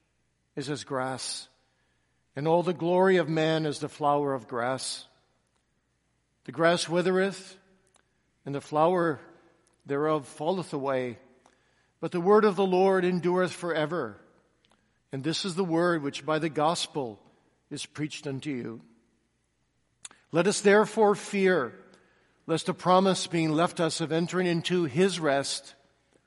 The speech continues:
any of you should seem to come short of it.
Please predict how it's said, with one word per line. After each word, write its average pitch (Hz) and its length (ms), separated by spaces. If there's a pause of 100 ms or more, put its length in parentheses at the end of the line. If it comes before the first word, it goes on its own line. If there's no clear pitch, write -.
(880)
any 185 280
of 180 120
you 185 320
should 143 220
seem 165 320
to 160 120
come 170 200
short 151 360
of 131 160
it. 139 140